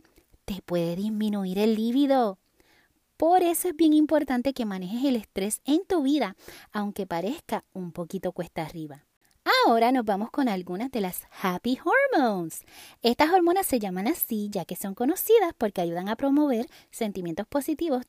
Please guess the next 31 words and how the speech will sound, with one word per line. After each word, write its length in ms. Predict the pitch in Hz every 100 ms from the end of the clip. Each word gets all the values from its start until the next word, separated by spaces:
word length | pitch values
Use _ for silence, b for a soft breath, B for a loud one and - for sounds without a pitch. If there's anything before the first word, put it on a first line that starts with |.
| -
incluyendo 720 | 269 440 381 392 440 392 294 -
la 260 | 202 185 269
felicidad 420 | 370 370 392 440 480 -
y 160 | 214 196
el 120 | 170
placer. 600 | 170 147 - - 170 - _ _ _ -
Comenzamos 540 | 220 202 208 170 208
con 180 | - 359
la 100 | 262
dopamina, 680 | 202 214 311 311 247 214 311
que 140 | - 233
además 260 | 196 175
de 80 | 175
ser 200 | 196 202
una 120 | 240
hormona, 460 | 254 262 330 302 -
es 160 | 180 -
también 360 | 190 190 202
un 140 | 240 214
neurotransmisor 1000 | 190 226 214 196 - 285 - 208 202 - B B
y 100 | 240
es 60 | 240
muy 160 | 330
conocida 480 | - 415 415 440 381
como 180 | - 196
la 120 | 180
feel 320 | - - 285 320
good 240 | 240 262 -
hormone 400 | 220 196 170 151 - B B B
y 140 | 247
juega 320 | 233 220 269